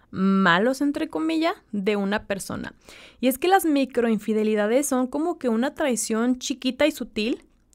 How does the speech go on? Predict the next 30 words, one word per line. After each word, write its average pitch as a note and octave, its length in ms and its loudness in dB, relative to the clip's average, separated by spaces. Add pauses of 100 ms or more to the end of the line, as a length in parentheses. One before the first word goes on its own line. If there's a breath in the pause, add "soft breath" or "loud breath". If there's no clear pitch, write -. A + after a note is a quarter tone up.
(140)
y A#3+ 220 2
obviamente C4 580 2
que B3+ 140 -6
necesitan G3+ 640 -4 (440 soft breath)
del G3 260 -2
secreto G#3+ 760 0
y G#3 100 -2
la F#3+ 120 0
discreción G3 680 -4
para A#3+ 160 0
alimentar F#3+ 720 0 (240 soft breath)
el G#3 200 0
fuego G3+ 440 0
de G3 120 0
ellas. F#3 300 -6 (360 loud breath)
Y A3 100 0
como A#3+ 240 4
que B3+ 100 4
la A#3 200 4
tecnología A#3 580 4
nos C4 180 0
ha A#3 120 2
permitido A3+ 480 0
precisamente G#3 560 0
mantener G3 580 0 (160)
más A3 500 4
en F4+ 100 -2
secreto G3+ 340 -2
nuestras F#3 400 -4
vidas, F#3+ 400 -2